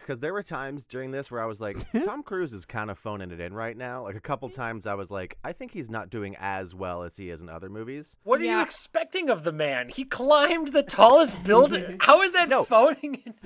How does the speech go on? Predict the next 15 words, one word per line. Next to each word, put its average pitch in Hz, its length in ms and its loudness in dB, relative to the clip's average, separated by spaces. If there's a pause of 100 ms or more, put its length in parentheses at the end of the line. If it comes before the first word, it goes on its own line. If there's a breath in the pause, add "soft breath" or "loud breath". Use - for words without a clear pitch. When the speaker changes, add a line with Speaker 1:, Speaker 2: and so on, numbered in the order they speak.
Speaker 3:
in? 190 160 -6
Speaker 1:
No, 208 100 6
I 208 100 6
said, 156 360 -2
"That 220 320 4 (120)
is 127 200 -6
great," 147 340 -4
but 123 180 -8
some 190 200 -4
of 254 80 -2
his 302 160 -2
deliveries, 143 560 -2
I 123 80 0
was 120 180 -4
like, 113 180 -4